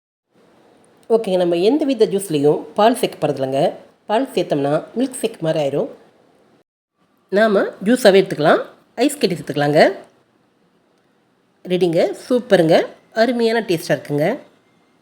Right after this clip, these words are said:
நம்முடைய பேரிக்காய் கேரட் ஜூஸ் சூப்பருங்க, அருமைங்க. இதை அப்படியே குடிக்கலாங்க, இல்ல ஃப்ரிட்ஜில் வச்சு ஒரு அரை மணி நேரம் வச்சிருந்து சில் பண்ணி குடிக்கலாங்க.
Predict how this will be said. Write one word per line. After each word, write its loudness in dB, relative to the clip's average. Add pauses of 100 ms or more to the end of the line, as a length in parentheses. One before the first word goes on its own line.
(1300)
நம்முடைய 4 (560)
பேரிக்காய் 6
கேரட் 4
ஜூஸ் 0 (240)
சூப்பருங்க, 2 (400)
அருமைங்க. 4 (3000)
இதை 2
அப்படியே 2
குடிக்கலாங்க, 0 (340)
இல்ல 4 (200)
ஃப்ரிட்ஜில் 2
வச்சு -2 (160)
ஒரு 2
அரை 2
மணி 2
நேரம் 2
வச்சிருந்து -6 (140)
சில் 0
பண்ணி 4
குடிக்கலாங்க. -4